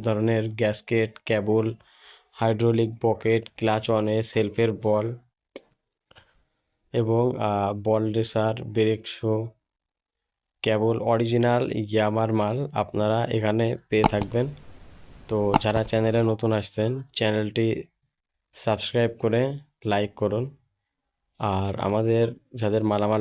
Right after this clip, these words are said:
লাগবে, আমাদের Facebook পেজের লিংক পিন কমেন্টে দেওয়া আছে, সেখান থেকে পাবেন। আমাদের Facebook পেজের নাম বাইক পার্টস।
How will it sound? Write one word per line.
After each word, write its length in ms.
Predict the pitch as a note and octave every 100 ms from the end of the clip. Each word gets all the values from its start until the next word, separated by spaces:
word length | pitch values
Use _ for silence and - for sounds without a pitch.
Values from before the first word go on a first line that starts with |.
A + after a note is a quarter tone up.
| G#2
লাগবে, 200 | G#2 G#2+
আমাদের 260 | G#2 G#2 G2+
Facebook 400 | G#2+ G#2 A2 -
পেজের 260 | A2+ G#2 G#2
লিংক 240 | G#2 A2+ A2+ -
পিন 160 | A#2 A#2
কমেন্টে 380 | A2+ A2 G#2+ G#2+ G#2
দেওয়া 160 | G2+
আছে, 240 | G2+ - C3+ D3 - _ _ _ _ _ _ _ -
সেখান 280 | - A2 G#2+
থেকে 180 | G#2 G#2+
পাবেন। 260 | G#2+ A2 A#2
আমাদের 280 | G#2 G2+ G#2+
Facebook 360 | G#2 G#2+ G#2+ -
পেজের 240 | G#2 G#2+
নাম 180 | G#2 A2 G#2+ G#2+
বাইক 340 | G#2 G2+ A2+ A#2+ _ _ _ _ -
পার্টস। 320 | - -